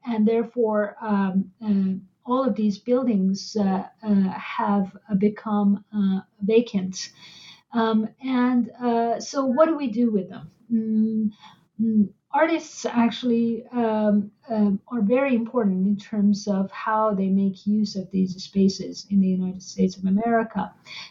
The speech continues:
You know, some, um, uh, some actually, um, worry that, um, the gentrification of these areas, um, is also partially related to the presence of artists, because artists go somewhere and then these places become tourist destinations,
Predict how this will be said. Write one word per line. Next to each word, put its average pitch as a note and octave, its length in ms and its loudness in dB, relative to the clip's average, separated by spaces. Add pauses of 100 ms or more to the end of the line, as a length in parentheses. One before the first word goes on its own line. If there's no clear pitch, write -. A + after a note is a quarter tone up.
(140)
You C4+ 40 -4
know, C4+ 120 2
some, C#4 420 0
um, G#3+ 760 2 (140)
uh, G3+ 440 0
some C#4 480 0 (100)
actually, A#3+ 640 0 (140)
um, G3+ 380 2 (240)
worry G#3+ 720 0
that, F#3 420 0 (200)
um, G3+ 360 0
the G#3 100 0
gentrification G#3 1200 0
of G3+ 120 -2
these G3 220 2
areas, A3 760 0
um, F#3+ 400 0 (320)
is G#3+ 200 4
also A#3+ 340 -2
partially G3+ 600 -2
related G#3 500 0
to - 160 -6
the F#3+ 80 -2
presence F#3+ 480 0
of F#3+ 120 -14
artists, - 580 -2
because G#3 320 2
artists A#3 480 0
go B3 240 2
somewhere A3 580 -2
and G#3+ 160 2
then G#3+ 140 2
these A#3 180 -2
places C4 440 -4
become G#3 360 2
tourist D#4 400 -4
destinations, G3+ 840 0